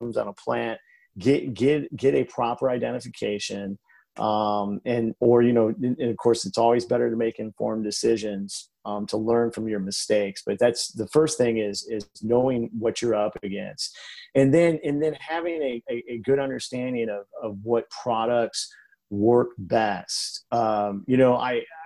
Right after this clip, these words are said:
it's very important to read the pesticide label, uh, but there's nothing wrong with seeking out unbiased recommendations. Um, you know, going in and, and, and hearing what, what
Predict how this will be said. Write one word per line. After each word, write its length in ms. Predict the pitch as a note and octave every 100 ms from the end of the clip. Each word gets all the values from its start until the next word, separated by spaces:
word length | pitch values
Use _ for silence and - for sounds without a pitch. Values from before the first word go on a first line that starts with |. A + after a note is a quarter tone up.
| - D#3+
it's 340 | D3+ A#2+ B2+ -
very 380 | G2 C#3 F#3 G3+
important 640 | F3+ - D#3+ D#3 D3+ -
to 160 | B2+
read 760 | A2+ G2+ A2 A#2+ C3 C#3 D3 C#3 _ _
the 440 | A#2 G2+ A2+ A2 G2+
pesticide 720 | - A#2+ C3+ - A#2+ G#2 G2
label, 560 | G2 G#2 A2 D3 F#3 F3+ _ _ _ _ _ -
uh, 280 | B2+ A#2+ A#2
but 240 | G#2 A#2+
there's 400 | A#2+ A#2 A2+ G2 -
nothing 600 | A#2+ B2 C3 D3 - C#3+
wrong 480 | C3 B2+ B2+ B2 A2+
with 140 | G#2+
seeking 500 | - - C3 - A#2
out 260 | A#2 A2+ A2
unbiased 680 | A#2 A2+ G#2+ A2 G#2+ G#2+ G#2+
recommendations. 1200 | A2 G#2+ G#2 G2+ G2 G2 G2 - G#2 F#2+ G#2 - -
Um, 400 | A2+ A2 G#2 G#2+
you 120 | A2+
know, 60 | G#2
going 400 | B2 B2 B2 A#2
in 400 | A#2+ A#2 A#2 A2+
and, 180 | G#2+ G#2+
and, 360 | A#2+ A2 G#2+ G2+ A2
and 200 | G#2 G#2+
hearing 440 | - A#2+ A#2 G#2+
what, 260 | G#2 G2+ F#2+
what 180 | A#2 G#2+